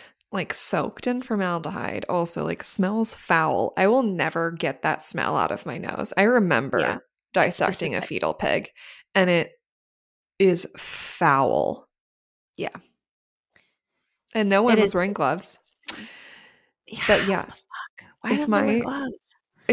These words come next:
Speaker 1: Yeah, to take that home is like, uh, no. Mm-mm, there's
Speaker 2: It's
Speaker 1: something
Speaker 2: a
Speaker 1: wrong
Speaker 2: big
Speaker 1: with you.
Speaker 2: no.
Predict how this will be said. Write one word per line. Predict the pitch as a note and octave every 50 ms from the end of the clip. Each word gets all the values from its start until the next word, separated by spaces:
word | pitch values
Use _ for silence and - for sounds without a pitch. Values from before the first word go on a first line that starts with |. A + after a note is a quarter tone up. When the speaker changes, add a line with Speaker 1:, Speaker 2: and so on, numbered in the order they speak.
| A#3 C4+
Speaker 1:
Yeah, | C#4 C#4 B3+ - - - - _ _ _ -
to | - D4
take | C#4 - - - - - - -
that | C#4+ C4+ B3 - -
home | - - - F#3+ F3 E3+ E3+ F3 F#3+ A3+ C4 - -
is | G#3+ G3+ F#3 F3+ -
like, | C3 D#2+ C2 E2+ - - - - - _ _ _ _ _ _ _ _ _ _ _ _ _ _ _ _ _ _ _ _ _ -
uh, | - F#3 D3 G#2+ - - -
no. | - F3+ F3 D#3 G#2 F#2 - A3+ - _ _ _ _ _ _ -
Mm-mm, | G3 F#3+ E3+ - E3+ E3 F3 F3 -
there's | - F3 F3 -
Speaker 2:
It's |
Speaker 1:
something | - D#3+ - - - -
Speaker 2:
a | -
Speaker 1:
wrong | - -
Speaker 2:
big | - F3
Speaker 1:
with | E3+ E3+
you. | D#3+ D#3
Speaker 2:
no. | D#3 D#3+ F3 F#3+ G3